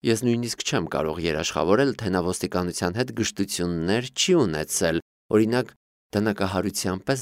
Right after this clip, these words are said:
դատարկ բանի համար"։ "Եվ աշխարհի այդ ազնիվ քաղաքացուն դուք ձեզ մոտ կառավարչի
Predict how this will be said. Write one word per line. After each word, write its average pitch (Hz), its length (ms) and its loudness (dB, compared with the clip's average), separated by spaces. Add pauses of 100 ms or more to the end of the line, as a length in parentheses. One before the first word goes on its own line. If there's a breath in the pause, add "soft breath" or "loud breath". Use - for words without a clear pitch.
դատարկ 107 520 0
բանի 92 340 0
համար"։ - 380 -14 (800)
"Եվ 85 180 6
աշխարհի 101 340 4
այդ 98 140 0 (160)
ազնիվ 101 640 4
քաղաքացուն 85 960 0
դուք 87 260 2
ձեզ 92 320 2
մոտ 85 340 0
կառավարչի 78 680 -2